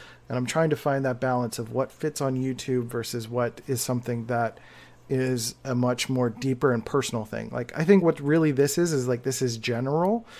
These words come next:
Whereas if you join the community and become a member, then I can help you with more specific issues or challenges or, um, concepts related to your life,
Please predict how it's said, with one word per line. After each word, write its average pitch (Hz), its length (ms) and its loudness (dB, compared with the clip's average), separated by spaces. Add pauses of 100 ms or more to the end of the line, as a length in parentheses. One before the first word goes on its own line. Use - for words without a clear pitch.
(380)
Whereas 139 400 6
if 143 160 -2
you 131 80 -2
join 139 320 0
the 139 80 -2
community 135 500 -2
and 131 120 -2
become 127 240 -4
a 123 40 0
member, 135 460 2
then 123 140 -2
I 123 80 0
can 120 120 -6
help 123 240 -2
you 123 100 -2
with 117 180 -6
more 117 480 -2
specific - 1160 -2
issues 120 640 -2 (320)
or 131 100 0
challenges 123 800 -2 (120)
or, 120 500 -2
um, 117 380 -6 (160)
concepts 147 640 2 (460)
related 139 340 6
to 139 120 -4
your 139 200 6
life, 120 440 0